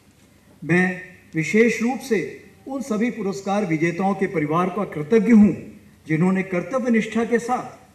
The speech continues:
अपने सर्वोच्च बलिदान दिया है। मैं यहाँ उपस्थित सभी वीर नारियों की सराहना करता हूँ, जिन्होंने अपने प्रियजनों की अपूर्णीय क्षति को बहादुरी के साथ कबूल किया है।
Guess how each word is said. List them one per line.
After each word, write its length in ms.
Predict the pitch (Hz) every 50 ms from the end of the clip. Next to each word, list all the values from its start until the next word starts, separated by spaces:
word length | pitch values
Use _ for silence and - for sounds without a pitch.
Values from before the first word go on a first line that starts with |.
| _ _ - _ _ _ -
अपने 280 | 160 151 - 180 165
सर्वोच्च 500 | 151 - 160 143 127 147 175 180 - - - - - - - - 117
बलिदान 440 | 135 131 120 113 - 147 170 180
दिया 140 | 160 151 131
है। 200 | 117 98 - - - - - _ _ _ _ _ _ _ _ _ -
मैं 160 | 143 143 147
यहाँ 180 | 147 151 151 156
उपस्थित 680 | 156 - 170 160 156 - 208 214 208 - - - - - - _ -
सभी 320 | - 175 156 160 185 190
वीर 200 | 170 185 185 165
नारियों 340 | 170 165 175 185 202 214 202
की 100 | 185 208
सराहना 420 | - - 190 185 185 208 226 226
करता 300 | 220 233 240 220 - 254
हूँ, 460 | 247 233 233 277 302 302 - - - - - _ _ _ -
जिन्होंने 440 | 151 175 175 196 202 196 196 208 202
अपने 300 | 190 165 - 202 202 190
प्रियजनों 500 | - 165 180 175 160 170 180 202 208 202
की 140 | - 214 190
अपूर्णीय 420 | 180 196 202 202 220 226 247 226
क्षति 340 | - - 226 233 - 294 254
को 460 | - 285 247 - - - - - - - - _ - -
बहादुरी 500 | 156 151 - 175 208 208 202 233 214 202
के 140 | 156 196 160
साथ 240 | - 170 170 180 175 - -
कबूल 340 | - - 123 147 165 180 160
किया 280 | 170 151 139 113 104
है। 100 | 107 -